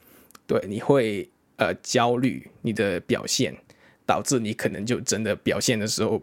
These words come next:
跑的时候没有真的做得很好。对，这个也是啦。所以自己哦，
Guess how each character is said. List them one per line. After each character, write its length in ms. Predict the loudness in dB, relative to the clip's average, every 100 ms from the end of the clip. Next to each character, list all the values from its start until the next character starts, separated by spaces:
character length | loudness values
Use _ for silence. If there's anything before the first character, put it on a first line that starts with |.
| -4
跑 220 | 0 0 0
的 100 | -2
时 160 | 0
候 160 | 0 0
没 100 | -4
有 80 | -4
真 140 | -4
的 80 | -4
做 260 | -4 -6
得 80 | -6
很 120 | -6
好。 320 | -4 -4 -8 -20 -20 -20 -20 -20 -20 _
对， 280 | -6 -4 -2
这 160 | 0 0
个 160 | 4 4
也 180 | 4
是 320 | 0 2 2 2
啦。 200 | -4 -6 -16 -12
所 160 | 4 4
以 120 | 4 _ _
自 160 | 0 0
己 220 | 0 0
哦， 200 | 0 -2